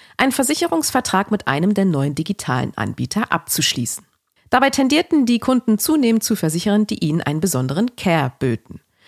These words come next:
indem sie Komfort, Convenience, Beratung, Advice und Reichweite, Reach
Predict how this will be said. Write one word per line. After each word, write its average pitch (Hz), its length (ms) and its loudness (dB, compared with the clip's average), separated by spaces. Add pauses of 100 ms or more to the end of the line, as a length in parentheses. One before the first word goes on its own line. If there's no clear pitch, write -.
(180)
indem 233 340 4
sie 202 160 2
Komfort, 165 680 -2 (100)
Convenience, 147 760 -4 (160)
Beratung, 156 760 -2
Advice 147 560 -4 (160)
und 233 300 0
Reichweite, 185 680 -2 (180)
Reach 151 460 -4